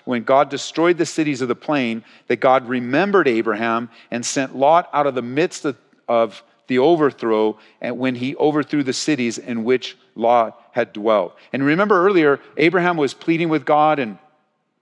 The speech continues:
praying for the city and praying for about, "Hey, will you judge the city?" And he went through all those numbers of righteous people. The,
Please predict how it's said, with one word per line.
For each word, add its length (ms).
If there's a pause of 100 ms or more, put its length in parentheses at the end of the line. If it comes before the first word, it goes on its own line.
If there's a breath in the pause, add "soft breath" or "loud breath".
(380)
praying 300
for 100
the 100
city 440 (240 loud breath)
and 400
praying 260
for 140
about, 340 (140 loud breath)
"Hey, 160
will 120
you 120
judge 240
the 100
city?" 320
And 80
he 80
went 200
through 120
all 120
those 200
numbers 340
of 120
righteous 360
people. 460 (480 loud breath)
The, 320